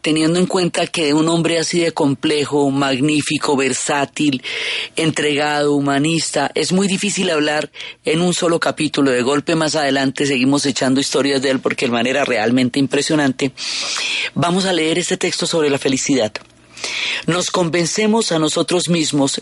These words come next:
de que la vida será mejor después de que nos casemos, después de tener un hijo y entonces después de tener otro.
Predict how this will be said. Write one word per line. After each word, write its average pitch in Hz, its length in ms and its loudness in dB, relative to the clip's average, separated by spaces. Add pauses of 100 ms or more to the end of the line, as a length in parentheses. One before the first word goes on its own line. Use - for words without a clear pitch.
de 156 120 -2
que 151 120 -2
la 139 100 2
vida 175 240 2
será 143 300 0
mejor 156 360 0
después 147 380 0
de 156 100 0
que 151 120 0
nos 123 160 2
casemos, 131 580 0
después 139 340 0
de 147 120 0
tener 147 300 0
un 151 120 2
hijo 143 460 0
y 151 140 0
entonces 143 600 0
después 127 380 0
de 135 80 0
tener 123 260 0
otro. 190 260 -4